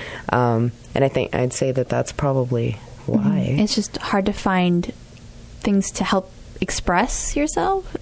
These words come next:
Speaker 1: Uh, in a sense,
Speaker 2: Mm-hmm.
Speaker 1: uh, but express it in the right way without, um,
Speaker 2: Forcing some kind of metaphor that seems really, I guess, forced.
Speaker 1: Yeah, or ha-, having it be too cliche, because, I mean,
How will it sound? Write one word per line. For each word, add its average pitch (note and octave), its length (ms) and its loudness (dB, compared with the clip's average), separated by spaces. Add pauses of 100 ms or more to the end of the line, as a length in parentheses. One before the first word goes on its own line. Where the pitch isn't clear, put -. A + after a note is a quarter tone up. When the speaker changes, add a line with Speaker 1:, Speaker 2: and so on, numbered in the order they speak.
(280)
Speaker 1:
Uh, B4 500 2 (200)
in A#4+ 100 2
a B4+ 80 6 (180)
sense, D4+ 560 2 (140)
Speaker 2:
Mm-hmm. A3+ 280 0
Speaker 1:
uh, B3 400 6 (480)
but B3+ 140 4
express - 460 2
it A#3+ 160 2
in G#3+ 160 6
the F#3+ 100 4
right E3+ 320 4
way D3+ 340 6
without, C3 720 2 (640)
um, B2+ 500 2
Speaker 2:
Forcing F#3 640 2
some F#3 140 2
kind F3 180 2
of E3+ 220 0 (320)
metaphor F3+ 580 4
that E3+ 240 2 (960)
seems F3+ 260 0
really, F3+ 540 4 (240)
I G3 80 2
guess, F3 220 0
forced. - 680 2
Speaker 1:
Yeah, F3 400 6 (260)
or D#3+ 320 8
ha-, C3+ 260 4
having D3 280 4
it C#3+ 160 4
be C#3+ 180 2
too D#3+ 220 0
cliche, C3+ 840 4
because, C#3+ 400 2
I C#3 80 6
mean, B2+ 300 4